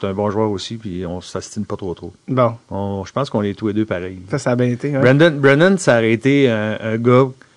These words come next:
Speaker 1: pour jouer dans les années quatre-vingts, quatre-vingt-dix comme moi.
Speaker 2: Dans quel sens ?
Speaker 1: Ben, c'était un, c'était un old school hockey player,
Speaker 2: Ouais, ça, c'est
Speaker 1: euh,
Speaker 2: vrai.
Speaker 1: tu sais, c'était
Speaker 2: Dans son style de
Speaker 1: euh,
Speaker 2: jeu.
Speaker 1: ouais, c'est un, un dur, euh,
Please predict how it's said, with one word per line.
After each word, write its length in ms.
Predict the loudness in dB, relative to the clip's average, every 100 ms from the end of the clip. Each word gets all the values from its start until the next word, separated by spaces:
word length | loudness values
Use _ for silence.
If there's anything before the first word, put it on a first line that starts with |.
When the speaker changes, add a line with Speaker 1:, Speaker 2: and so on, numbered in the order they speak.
| _
Speaker 1:
pour 120 | -6
jouer 200 | 0 2
dans 60 | 2
les 100 | 2
années 160 | -2 -2
quatre-vingts, 360 | -4 -4 -4
quatre-vingt-dix 520 | -4 -6 -6 -8 -10 -10
comme 160 | -12
moi. 160 | -12 -16 -20 _ _
Speaker 2:
Dans 160 | -4 -2
quel 160 | -2 -4
sens ? 460 | -4 -6 -10 -20 _
Speaker 1:
Ben, 120 | -4 0
c'était 160 | 2
un, 260 | 2 2 0
c'était 200 | -2 -2
un 160 | 0
old 220 | 2 2 2
school 640 | 0 0 2 2 0 -2
hockey 280 | -2 -2 -2
player, 460 | -4 -2 0 0 2
Speaker 2:
Ouais, 180 | 2 2
ça, 120 | -2
c'est 120 | -2
Speaker 1:
euh, 20 | -2
Speaker 2:
vrai. 80 |
Speaker 1:
tu 60 | -2
sais, 40 |
c'était 440 | -4 -4 -4 -6 -6 -2
Speaker 2:
Dans 120 | 0
son 140 | 0
style 240 | -2 -4 -2
de 60 | -2
Speaker 1:
euh, 300 | 0 0 0
Speaker 2:
jeu. 120 | -2
Speaker 1:
ouais, 40 | -4
c'est 200 | -8 -10 -10 _ _ -12
un, 100 | -10 -10 _ -14 -12
un 100 | -10
dur, 560 | -6 -4 -2 -2 -4 -8
euh, 560 | -8 -8 -8 -6 -2